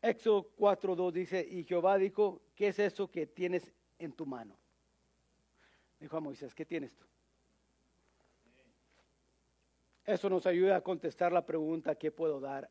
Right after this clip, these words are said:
ahora?" No mañana, no después, ahora. Principio número cuatro, ya vamos terminando, el principio de estoy en deuda. El principio de estoy en deuda. ¿Sabes que en el momento que nacemos de nuevo,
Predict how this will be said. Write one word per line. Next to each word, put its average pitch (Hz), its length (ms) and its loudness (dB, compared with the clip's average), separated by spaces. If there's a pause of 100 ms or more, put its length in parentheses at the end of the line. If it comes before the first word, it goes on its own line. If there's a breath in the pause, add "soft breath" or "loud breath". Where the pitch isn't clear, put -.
(120)
ahora?" 117 420 -18 (1040)
No 113 100 -20
mañana, 208 680 0
no - 140 -14
después, 165 440 -6 (260)
ahora. 107 280 -20 (1200 soft breath)
Principio 208 480 2
número 240 320 2
cuatro, 226 380 4
ya 190 160 6
vamos 196 200 2
terminando, 180 540 0
el 185 100 0
principio 208 640 0
de 185 400 0
estoy 202 760 2 (420)
en 143 160 -8
deuda. 123 400 -10 (840)
El 170 140 -8
principio 202 600 -2
de 170 240 0
estoy 170 800 -4 (840)
en 135 180 -10
deuda. 120 260 -8
¿Sabes 262 300 4
que 247 80 -2
en 208 160 2
el 190 60 0
momento 202 400 0
que 226 100 0
nacemos 190 580 -4
de 165 140 -2
nuevo, 156 420 -6